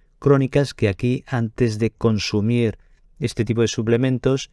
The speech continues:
habría que consultar al médico para que valore si es adecuado o no en tu caso el tomarlo. ¿Qué interacciones tienen los suplementos de creatina? Aquí se considera seguro, en general, ya he dicho, la creatina, estos suplementos,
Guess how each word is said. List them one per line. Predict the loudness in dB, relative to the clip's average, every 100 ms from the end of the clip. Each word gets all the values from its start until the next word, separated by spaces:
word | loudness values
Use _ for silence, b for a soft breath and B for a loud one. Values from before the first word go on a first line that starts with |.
| _ -16
habría | -6 -4 0 0
que | 0
consultar | -4 -4 -4 -2 -2 -2
al | -2 -2 -2
médico | -2 0 0 0 -2 -2
para | -2 -2 -2
que | -2 -2 -2
valore | -6 -2 0 2 2 0 -2 -8
si | -8 -6
es | -4
adecuado | -4 -2 0 2 2
o |
no | 2 0
en | -4
tu | -2
caso | -2 -2 -6 -6
el | -8
tomarlo. | -6 -8 -8 -12 -4 0 2
¿Qué | 2
interacciones | 4 2 2 -2 -2
tienen | 0 0
los | 0 0
suplementos | 0 0 0 0
de | 0
creatina? | 0 0 -2 -4 -6 -10 -18 _ _
Aquí | -8 -4 0 0 2 0 -4 _
se | -6 -4
considera | -2 0 2 0
seguro, | -2 0 0 0
en | -2
general, | -2 0 0 0 0
ya | 2
he | 0
dicho, | 0 -2
la | -2 -2
creatina, | -2 -2 0 0 0 -2
estos | -6 -8 -10
suplementos, | -4 -2 0 0 0 -2